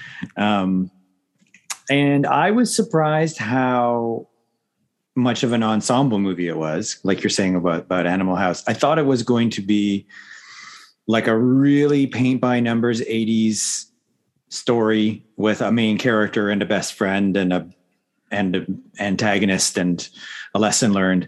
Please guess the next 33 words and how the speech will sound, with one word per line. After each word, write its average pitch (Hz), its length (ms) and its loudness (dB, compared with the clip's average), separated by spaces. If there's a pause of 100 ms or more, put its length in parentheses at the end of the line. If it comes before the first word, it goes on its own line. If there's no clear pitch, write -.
(280)
And 117 100 2
it 113 100 2
was 123 140 2
a 123 80 2
lot 120 220 2
more 120 120 0
freeform 127 520 2
than 139 100 2
I 135 100 2
was 135 120 0
expecting. 151 680 -2
And 107 520 0 (140)
that 101 420 -2 (1600)
a 120 80 2
lot 117 240 2
of 113 60 0
that 113 240 0
stuff, - 580 -4 (840)
there's - 180 0
certainly 139 380 2
stuff 127 220 0
we 123 80 0
can 107 120 -2
talk 113 220 0
about 107 260 0
throughout 117 720 0
that 95 260 -4 (100)
I 110 140 0
didn't 104 460 2
think, 98 460 -4 (120)
you 123 140 2
know, 92 200 0 (440)
I, 95 260 -8